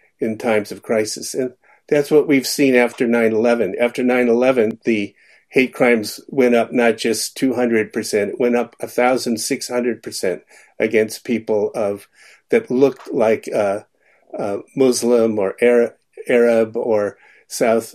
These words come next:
you know, West Asian. Uh, the, the, uh, conditions are there because at times of economic hardship, people need a scapegoat,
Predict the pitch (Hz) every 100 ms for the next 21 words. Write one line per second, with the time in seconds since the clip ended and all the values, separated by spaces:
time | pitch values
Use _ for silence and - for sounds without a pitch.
0 | - 381 190 120 110 - 147 120 113 131
1 | 117 110 120 113 113 - _ _ _ -
2 | 110 - - 196 139 123 120 120 _ _
3 | _ - - - 294 170 131 120 117 107
4 | - 131 127 156 - 151 131 120 - 123
5 | 117 117 127 147 117 110 - _ _ _
6 | _ - 123 147 131 - 139 123 - _
7 | _ - 147 147 147 135 - 156 123 117
8 | 120 - _ _ _ _ _ _ _ 139
9 | 139 147 143 139 117 - 143 143 - 120
10 | - _ _ _ _ - 151 139 139 135
11 | 113 - - 131 - 110 95 -